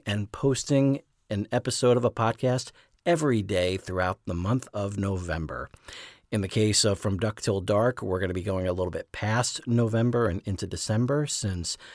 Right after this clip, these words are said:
there are more than thirty different films that have been released before and during the run of the Marvel Cinematic Universe. And we got, uh, our first sequel this time around.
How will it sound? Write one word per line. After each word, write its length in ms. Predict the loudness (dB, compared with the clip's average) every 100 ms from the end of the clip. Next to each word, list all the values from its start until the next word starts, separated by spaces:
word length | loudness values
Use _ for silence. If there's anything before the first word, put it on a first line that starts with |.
| -20 _
there 300 | 0 0 2
are 160 | 2 4
more 340 | 2 4 4
than 300 | 4 4 2
thirty 480 | 2 0 2 2 0
different 460 | -2 -4 -2 -4 0
films 520 | 4 4 4 -2 -6 -6 -20 _ _ -2
that 360 | 0 0 -2
have 200 | -4 -2
been 220 | 2 4
released 460 | 4 2 0 -2 -6 -8
before 640 | -8 -4 0 2 4 2 -2 _ _ 0
and 300 | 4 4 4
during 380 | 4 6 4
the 60 | 4
run 460 | 2 2 0 -4 -6 -14 -12 -4
of 280 | -4 -2 -2
the 60 |
Marvel 320 | 0 0 0
Cinematic 600 | -2 -2 -2 -2 -4 -6
Universe. 520 | -6 -6 -8 -4 -4 -4 -8 -20 -20 -20 -20 _ _
And 440 | 0 0 2 0 -4 _
we 300 | -2 2 4
got, 420 | 4 4 2 2
uh, 220 | 4 4 2
our 180 | 0
first 580 | 0 0 0 2 0 -4 0
sequel 720 | 2 2 2 2 0 0 -6 _ _ _ -2
this 240 | 0 2
time 240 | 0 0
around. 420 | -2 -4 -6 -10